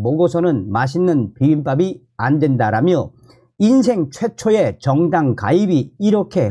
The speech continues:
허무하게 끝날 줄이야"라며 이준석이를 겨냥한 작심 발언들을 쏟아내고 있습니다. 탈당 처리를 요구한 다른 당원 또한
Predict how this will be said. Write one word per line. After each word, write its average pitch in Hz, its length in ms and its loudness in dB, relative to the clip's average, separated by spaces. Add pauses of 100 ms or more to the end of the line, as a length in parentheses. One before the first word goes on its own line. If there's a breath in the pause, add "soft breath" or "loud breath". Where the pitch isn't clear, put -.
(140)
허무하게 180 760 0 (260)
끝날 226 420 2
줄이야"라며 143 920 0 (500 soft breath)
이준석이를 214 800 2
겨냥한 156 580 2 (160)
작심 175 560 -6
발언들을 135 560 0
쏟아내고 143 460 -2
있습니다. 98 560 -4 (400 loud breath)
탈당 247 540 -2
처리를 214 460 -2
요구한 135 580 0 (380)
다른 190 420 -2 (120)
당원 147 460 0
또한 180 420 0